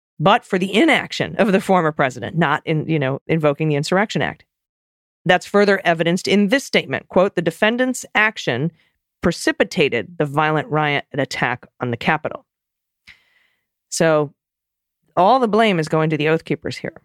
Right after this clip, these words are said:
And we know a lot of the January sixth rioters blamed Donald. "Oh, we were just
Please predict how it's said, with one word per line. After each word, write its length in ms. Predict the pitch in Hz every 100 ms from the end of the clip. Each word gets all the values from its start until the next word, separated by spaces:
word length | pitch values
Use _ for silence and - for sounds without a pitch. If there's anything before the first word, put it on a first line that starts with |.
| -
And 120 | 170
we 100 | 202
know 140 | 262 269
a 40 |
lot 340 | 175 170 190
of 80 | 196
the 80 | 156
January 400 | 151 147 139 135
sixth 320 | - 143 -
rioters 560 | 139 131 127 131 131 - _ _ _ 160
blamed 440 | 165 170 156 -
Donald. 440 | 170 190 107 71 _ _ -
"Oh, 80 | 226
we 160 | 240
were 100 | 214
just 320 | 190 180 -